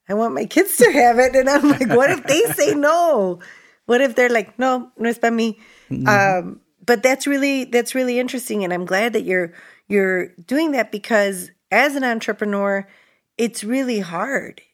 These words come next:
Speaker 1: And it's very, like, we,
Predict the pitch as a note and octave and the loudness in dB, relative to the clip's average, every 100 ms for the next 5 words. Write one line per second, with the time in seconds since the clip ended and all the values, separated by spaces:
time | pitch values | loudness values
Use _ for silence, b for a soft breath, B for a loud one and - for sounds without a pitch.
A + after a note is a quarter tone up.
0 | _ _ A3 A3 G#3 G#3 A3+ B3 C4 B3+ | _ _ -2 0 -2 -2 -2 0 0 -2
1 | G#3+ G3+ F#3 - _ _ _ _ _ G3+ | 0 0 -2 -8 _ _ _ _ _ -12
2 | G3+ A#3+ | -4 -4